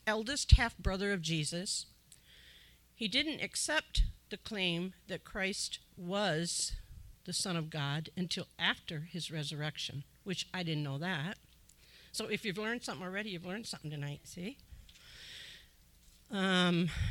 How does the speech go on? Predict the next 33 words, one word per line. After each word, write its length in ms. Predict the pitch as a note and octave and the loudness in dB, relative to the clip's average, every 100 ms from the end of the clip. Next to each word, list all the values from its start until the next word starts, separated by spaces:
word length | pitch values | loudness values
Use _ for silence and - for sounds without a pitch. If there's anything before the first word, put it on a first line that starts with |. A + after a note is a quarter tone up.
| - - - - - - | 0 -4 -6 -10 -12 -18
he 120 | - G#3+ | 2 4
actually 280 | C#4 B3+ | 4 4
became 320 | A3+ G3+ A3+ G#3 | 0 2 6 6
an 100 | - | 4
elder 360 | F#3+ F#3+ C4+ - - | 2 2 0 -2 0
and 120 | F#3+ | 2
a 60 | F3 | 4
leader 320 | F#3+ G3 A#3+ | 2 2 2
in 160 | G#3 F3+ | 2 0
the 120 | E3+ | 2
early 260 | G3+ A3+ F3+ | 0 2 2
church, 600 | - F3 G3 - - - - - - - - - | 0 0 0 -2 -6 -6 -12 -20 -20 -20 -20 -2
eventually 480 | G3 G#3 B3 - G#3 | 2 4 4 2 2
serving 380 | - A3 A3 G3+ | 2 2 2 2
as 120 | F3+ | 0
a 60 | F#3 | 4
pastor 460 | - G3 - G#3 | 6 6 2 0
in 140 | F3+ D#3+ | 0 0
Jerusalem 680 | D#3 E3 E3+ G3+ A3 D4 C#4+ | -2 -2 -2 -2 -2 -4 -4
to 120 | - E3+ | -4 -4
the 100 | D#3+ | 0
Christian 460 | D#3+ E3+ - F3 | 0 0 0 0
Jews, 520 | D#3+ E3 F#3+ A#3 - - - - | 0 0 0 -2 -6 -8 -14 -8
the 80 | D3+ | -2
ones 220 | D#3 - | 0 0
who 80 | E3+ | 0
had 100 | D#3 | -2
accepted. 600 | - - F3 - C4+ - - - - _ _ - - - _ - - | -4 -4 -6 -4 -6 -6 -14 -20 -20 _ _ -20 -20 -20 _ -4 -2
And 80 | F#3 | -4
according 420 | - A#3+ C4+ C4+ | 4 4 4 0
to 100 | - | -2
history, 680 | D#3+ C#4+ - - E3 D#3 F3 - - - - - - - - | -2 0 0 2 0 0 -2 -10 -20 -20 -18 -20 -20 -20 -4
Josephus, 800 | A3+ - - D#4 - G#3+ - | 0 2 2 2 2 2 6